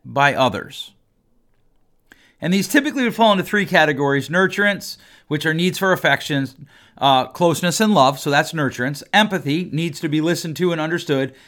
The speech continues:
And then protection, needs for advice, guidance, and direction. When people struggle with these, typically what happens is, is they, they tend to make plans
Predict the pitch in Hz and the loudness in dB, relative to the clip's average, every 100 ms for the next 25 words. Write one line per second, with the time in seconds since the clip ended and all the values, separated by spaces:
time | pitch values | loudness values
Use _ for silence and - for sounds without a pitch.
0 | _ - 170 175 190 190 285 294 123 123 | _ -6 -2 -2 -2 2 2 2 -2 -4
1 | 160 147 180 185 143 143 156 - 139 135 | -4 -4 -2 0 0 0 0 0 2 2
2 | 147 143 147 131 147 180 - 113 71 _ | 0 -4 -4 -2 4 4 4 -2 -12 _
3 | _ _ _ _ _ _ _ - _ 190 | _ _ _ _ _ _ _ -20 _ 0
4 | 214 - 262 311 330 359 330 - - - | 0 2 2 2 2 -2 -2 -4 -6 4
5 | 240 233 240 196 185 - 139 131 131 - | 6 6 2 4 2 2 0 2 0 -2
6 | 214 233 285 277 277 277 269 226 277 269 | -2 0 -2 -6 -2 0 0 2 0 2
7 | 185 156 160 147 - _ _ _ _ - | 0 -2 -4 -10 -16 _ _ _ _ 2
8 | 196 175 - - - 185 175 120 - - | 4 4 2 -12 0 2 2 -2 -14 -20
9 | - 156 143 196 185 151 139 - 170 151 | -16 -10 -2 2 2 0 -8 -10 -8 -8
10 | 143 160 196 185 - - 233 254 - 254 | -4 2 2 2 -2 2 2 2 0 0
11 | 220 220 - - 196 233 233 180 165 160 | 0 -2 -4 -12 -2 2 4 2 2 -4
12 | - | -10